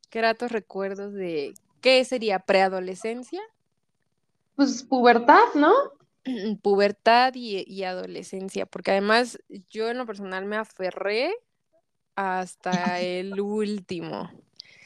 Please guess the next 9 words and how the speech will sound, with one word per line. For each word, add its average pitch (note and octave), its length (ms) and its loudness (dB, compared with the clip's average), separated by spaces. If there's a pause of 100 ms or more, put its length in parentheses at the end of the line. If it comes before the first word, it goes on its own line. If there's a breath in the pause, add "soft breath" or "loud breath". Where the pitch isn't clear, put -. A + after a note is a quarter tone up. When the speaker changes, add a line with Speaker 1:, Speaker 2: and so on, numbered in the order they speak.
(340 loud breath)
Speaker 1:
Que G#3+ 160 6
bueno, A3 260 6
nuevamente A3 480 8
hablamos G3+ 420 6
como F#3 220 4
en F#3 140 6
clave G#3+ 480 6
y G3 120 -6
pues - 400 -10